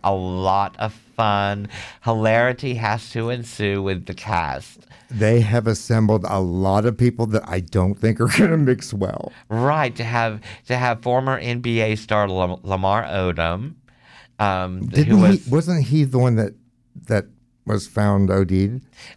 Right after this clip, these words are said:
Speaker 1: I think so. He was the one that was with the Kar-, with Khloe Kardashian. I think they have a child together.
Speaker 2: No, I don't think they had kids.
Speaker 1: Oh, that's not her child. Okay, so
Speaker 2: I think she
Speaker 1: she
Speaker 2: had a kid before him.
Speaker 1: with,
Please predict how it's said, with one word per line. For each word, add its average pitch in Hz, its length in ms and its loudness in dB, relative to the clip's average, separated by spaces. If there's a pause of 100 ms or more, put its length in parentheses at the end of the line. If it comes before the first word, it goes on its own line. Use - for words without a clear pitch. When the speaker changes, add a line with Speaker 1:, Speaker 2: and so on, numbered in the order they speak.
Speaker 1:
I 120 100 -2
think 165 320 -8
so. 139 480 0
He 117 140 0
was 120 160 -2
the 120 80 -2
one 117 160 0
that 107 160 -2
was 110 220 -6
with 107 240 -2
the 107 80 -6
Kar-, 104 260 -4
with 101 220 -2
Khloe 107 360 -2
Kardashian. 104 840 -4
I 98 100 -6
think 156 200 -10
they 196 80 -6
have 101 140 -4
a 85 60 -4
child 98 440 -10
together. 55 540 -10 (260)
Speaker 2:
No, 117 180 4
I 135 60 4
don't 147 220 2
think 143 200 0
they 131 140 4
had 92 260 0
kids. 78 260 -10
Speaker 1:
Oh, 113 160 0
that's 101 300 -4
not 101 180 -4
her 98 120 -4
child. 90 380 -6
Okay, 85 320 -6 (160)
so 98 80 0
Speaker 2:
I 123 60 4
think 151 200 2
she - 80 -2
Speaker 1:
she 135 100 4
Speaker 2:
had 127 140 6
a 113 60 0
kid 110 260 0
before 95 340 0
him. 73 240 -8
Speaker 1:
with, 92 240 -4